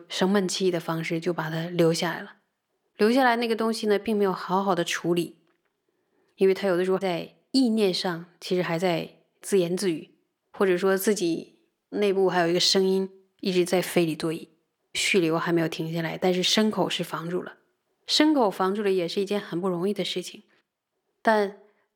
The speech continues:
呃，如果能进一步的把非理作意的意乐的部分能够防住，才能够不蓄积烦恼，对吧？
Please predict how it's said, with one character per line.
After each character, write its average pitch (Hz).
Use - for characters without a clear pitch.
呃， 180
如 208
果 226
能 196
进 226
一 190
步 190
的 180
把 165
非 -
理 208
作 233
意 185
的 160
意 254
乐 190
的 165
部 165
分 165
能 160
够 175
防 165
住， -
才 -
能 170
够 180
不 180
蓄 196
积 180
烦 170
恼， 160
对 185
吧？ -